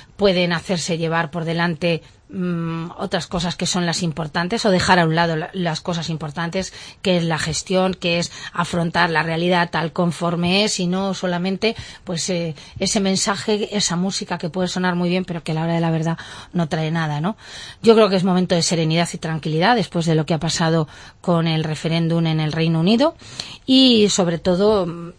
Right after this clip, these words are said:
es momento también de defender el proyecto, eh, eh, europeo.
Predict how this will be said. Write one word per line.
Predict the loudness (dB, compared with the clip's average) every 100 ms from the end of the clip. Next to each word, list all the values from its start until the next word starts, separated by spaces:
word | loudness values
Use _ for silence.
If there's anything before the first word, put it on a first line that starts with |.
| -8
es | -6 -2
momento | 0 2 0 0
también | 0 2 0 0 -4 -14 -6
de | -2 0
defender | -2 -4 -2 2 0 0 -10 -10
el | -8
proyecto, | -6 -4 -6 0 2 2 0
eh, | -2 0 0 -2 -4 -6
eh, | -2 -2 0 0
europeo. | 0 2 6 6 6